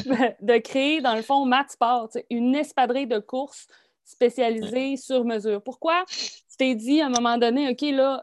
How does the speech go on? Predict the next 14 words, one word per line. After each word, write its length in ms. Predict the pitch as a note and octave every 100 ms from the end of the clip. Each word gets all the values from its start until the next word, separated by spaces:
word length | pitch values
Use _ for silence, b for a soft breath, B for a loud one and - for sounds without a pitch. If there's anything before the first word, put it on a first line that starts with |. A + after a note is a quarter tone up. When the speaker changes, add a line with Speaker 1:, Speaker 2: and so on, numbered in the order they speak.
| -
Speaker 1:
euh, 420 | G3+ G3 G3 F#3+ - _ _ _
ça 240 | A#3 G3+
manque. 420 | G#3 A3+ A3+ G3 - _
Ça 240 | - B3+ A3+
manque 380 | B3 D4 D4 A#3
dans 160 | A3 G#3+
la, 380 | G#3 G3+ G3 G3+
l'industrie, 1120 | G#3 G#3 A3 A#3 G#3 G3+ - - A#3 C4+ B3
en 140 | G3
fait, 160 | A#3 A3
de 60 |
la 100 | G#3
chaussure. » 440 | F#3 G#3 F#3+ G#3+ G3+
Pourquoi 200 | - G4+